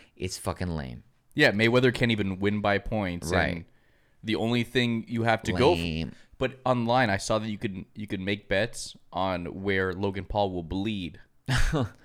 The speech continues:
Speaker 1: You could probably bet anything. Like,
Speaker 2: Oh, I
Speaker 1: his,
Speaker 2: don't doubt it.
Speaker 1: his fucking asshole's gonna quiver in round three. I don't, I don't doubt it.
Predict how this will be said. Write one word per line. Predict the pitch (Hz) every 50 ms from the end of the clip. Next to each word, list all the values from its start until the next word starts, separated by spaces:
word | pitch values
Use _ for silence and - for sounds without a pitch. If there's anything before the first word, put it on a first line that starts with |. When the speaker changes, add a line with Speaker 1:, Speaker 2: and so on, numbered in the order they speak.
| - - - - - - - _
Speaker 1:
You | - 123 143 147
could | 143
probably | - 139 135 127 123
bet | 110 98 113 110 73
anything. | 78 104 107 104 98 - - 87 82 78
Like, | 76 82 80 80 80 78 - -
Speaker 2:
Oh, | 107
I |
Speaker 1:
his, | 92 92
Speaker 2:
don't | 98 92 87
doubt | 90 90 90
it. | 82 -
Speaker 1:
his | 101 98 92 90
fucking | - - 101 87 101 76
asshole's | 55 76 92 95 92 - 98 95 90 82 -
gonna | 92 90 87
quiver | - - - 104 95 - 82 87 85
in | 82
round | 82 85 87 87 85 80
three. | - 90 87 85 73 67 62
I | 52 69 85
don't, | 90 87 82 67 - -
I | - 95
don't | 92 95 92
doubt | 85 90 87 87 87 82
it. | 65 - -